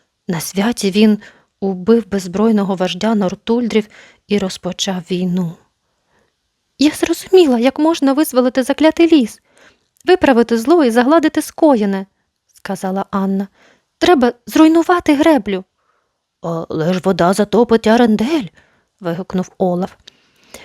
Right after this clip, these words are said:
«Ось чому духи змусили нас покинути домівки», збагнула Анна, «щоб ми уникнули жертв, якщо вчинимо як слід. Все стало на свої місця».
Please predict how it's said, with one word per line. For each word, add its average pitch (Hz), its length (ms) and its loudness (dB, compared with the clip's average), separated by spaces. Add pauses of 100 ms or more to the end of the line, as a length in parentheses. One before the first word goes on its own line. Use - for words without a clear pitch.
(240)
«Ось 311 200 2
чому 285 260 4
духи 311 320 4
змусили 254 480 2
нас 247 200 0
покинути 269 480 0
домівки», 262 640 0 (420)
збагнула 190 560 -6
Анна, 175 380 -8 (240)
«щоб 262 320 0
ми 254 260 4 (180)
уникнули 311 540 4
жертв, 277 380 2
якщо 247 200 -2
вчинимо 262 420 0
як 247 200 -2
слід. 262 400 0 (460)
Все - 220 0
стало 240 320 2
на 233 100 4
свої 285 340 0
місця». 285 540 -2